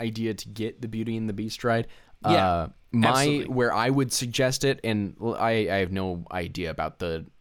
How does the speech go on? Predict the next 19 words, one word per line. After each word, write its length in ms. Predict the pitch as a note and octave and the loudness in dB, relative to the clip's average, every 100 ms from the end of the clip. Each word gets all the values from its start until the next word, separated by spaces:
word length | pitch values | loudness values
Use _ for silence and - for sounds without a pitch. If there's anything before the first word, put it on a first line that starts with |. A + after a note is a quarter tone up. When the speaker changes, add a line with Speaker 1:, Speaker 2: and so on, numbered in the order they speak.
| _ _ G2 | _ _ -4
Speaker 1:
uh, 180 | E2 - - | -4 -6 -6
area, 480 | G#2+ G#2+ G#2+ G2 F#2 | 0 2 2 2 2
logistics, 920 | F2+ F#2 G#2 G2+ - F#2+ - - - - | -2 -4 -2 -2 -2 -4 -4 -6 -6 -8
room, 880 | A2+ F#2+ G2+ A2+ C3+ C3 B2 A2+ F#2+ - - - - - | -12 -10 -4 2 2 4 2 0 -2 -4 -14 -20 -20 0
physical 400 | C#3+ B2+ B2+ G2+ | 2 2 0 -2
Speaker 2:
Mm-hmm. 100 | - | -2
Speaker 1:
space, 520 | - G#2+ F2+ - - - - - | 0 0 0 -4 -8 -14 -20 -8
uh, 220 | G2+ F#2+ F#2 | 0 0 2
they 160 | G2 | 0
would 160 | F#2+ F2 | 0 -2
need 340 | G2+ G#2+ G2+ | -2 0 -2
for 160 | - G2 | -4 -4
this. 420 | E2 E2 - - _ | -4 -4 -6 -12 _
Um, 460 | F#2 F2 D#2+ E2 E2+ - - - - | -4 -2 -4 -8 -12 -14 -20 -12 -2
but 100 | E3 | 0
if 260 | G3+ G#3 - | 2 -2 0
they 200 | C#3 A2 | 0 0
could 600 | - - C#3+ D3+ E3 E3 - _ _ _ | -4 2 4 4 2 -2 -14 _ _ _
kinda, 720 | - D#3 C#3+ B2+ A#2+ G#2+ G#2 | -4 0 2 4 2 2 -2